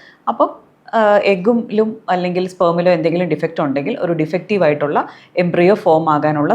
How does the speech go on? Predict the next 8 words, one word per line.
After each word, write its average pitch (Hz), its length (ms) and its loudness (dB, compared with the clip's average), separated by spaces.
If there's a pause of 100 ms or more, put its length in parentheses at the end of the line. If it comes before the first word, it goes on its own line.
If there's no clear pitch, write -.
സാധ്യതയുണ്ട്. 151 600 -2 (500)
ആ - 20 4 (160)
എംബ്രിയോ 262 340 4
ആണ് 208 160 2
നമ്മൾ 170 240 2
തിരിച്ച് 151 280 -2
ഗർഭപാത്രത്തിലോട്ട് 151 880 0
നിക്ഷേപിക്കുന്നത്. - 640 -8